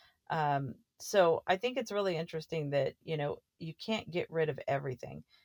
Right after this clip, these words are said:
any extreme like that. So not saying that I think everybody needs an iPad in their hand. I think that's a terrible idea too.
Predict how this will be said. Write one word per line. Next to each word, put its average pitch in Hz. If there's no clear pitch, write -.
any 233
extreme 151
like 127
that. -
So 180
not 180
saying 262
that 151
I 147
think -
everybody 156
needs 143
an 131
iPad 160
in 190
their 196
hand. 202
I -
think 143
that's 151
a 139
terrible 143
idea 131
too. 139